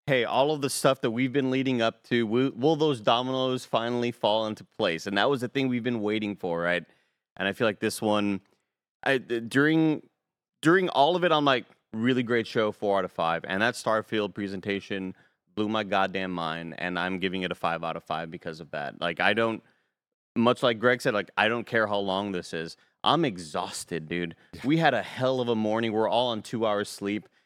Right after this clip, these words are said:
Speaker 1: and I was just so enthralled by what they were showing us. And again, it's easy to kinda start to feel like, "Oh, we got, w-, you know, Cyberpunk." We had a lot of high hopes for that when that was about to come out. We had, had a lot of high hopes for No Man's Sky, like Blessing was mentioning.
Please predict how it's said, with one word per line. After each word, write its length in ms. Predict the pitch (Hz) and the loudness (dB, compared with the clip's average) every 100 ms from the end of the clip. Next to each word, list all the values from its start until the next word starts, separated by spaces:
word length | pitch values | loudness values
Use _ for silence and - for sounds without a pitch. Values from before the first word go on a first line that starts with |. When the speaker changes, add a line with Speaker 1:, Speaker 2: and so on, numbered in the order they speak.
| _ - | _ -4
Speaker 1:
and 120 | 98 | 0
I 100 | 110 | 0
was 180 | 101 85 | -2 -4
just 180 | 98 | -6
so 300 | - 107 107 | -2 0 2
enthralled 760 | 98 101 - 92 92 95 95 85 | 0 -4 -4 0 2 2 0 -2
by 100 | 90 | -2
what 220 | 92 95 | -2 -2
they 80 | 98 | -4
were 120 | 95 | -4
showing 380 | - 92 92 92 | -4 -4 -4 -4
us. 220 | 90 - _ _ _ - | -4 -6 _ _ _ -2
And 280 | 110 110 113 | 2 2 0
again, 400 | 131 123 151 135 | -2 2 2 2
it's 200 | 113 - - | -2 -4 -4
easy 320 | 139 143 151 | -2 0 0
to 140 | 139 | 0
kinda 640 | - 139 131 131 127 131 127 _ _ - | -2 -2 2 2 2 0 -6 _ _ -8
start 280 | - 143 135 | 2 2 2
to 120 | 143 | -2
feel 340 | - 143 143 | 0 2 4
like, 200 | 135 131 | 4 2
"Oh, 240 | 165 180 180 | 0 -4 -2
we 140 | 160 | -2
got, 380 | 147 175 170 _ | 0 0 -2 _
w-, 240 | 143 110 | -4 -2
you 100 | 139 | -2
know, 120 | 143 127 | -2 -4
Cyberpunk." 640 | - 147 151 147 170 147 | 0 0 0 -2 0 -2
We 100 | 135 | 0
had 100 | 135 | 0
a 40 | 131 | 2
lot 140 | 139 | 2
of 100 | 131 | 4
high 180 | 135 135 | 2 2
hopes 320 | 139 139 - | 2 -2 -4
for 160 | - 120 | -2 2
that 180 | 127 127 | 2 2
when 140 | 127 | 0
that 160 | 123 123 | -2 -2
was 100 | 117 | -4
about 220 | 120 117 | -4 -4
to 80 | - | -2
come 180 | 127 | 0
out. 240 | 120 117 113 - _ - | 2 2 0 -10 _ 2
We 80 | |
had, 120 | 123 120 | 2 4
had 100 | 123 | 2
a 40 | |
lot 180 | 123 123 | 4 2
of 80 | 120 | 4
high 120 | 123 | 2
hopes 160 | 123 - | 2 -2
for 80 | |
No 160 | 120 120 | 0 2
Man's 180 | 117 113 | 0 0
Sky, 200 | - 113 | 2 2
like 240 | 113 104 | 2 -2
Blessing 260 | 117 110 117 | -2 -2 -2
was 120 | 104 | -2
mentioning. 540 | 107 107 113 110 110 | -2 -2 -2 -2 -2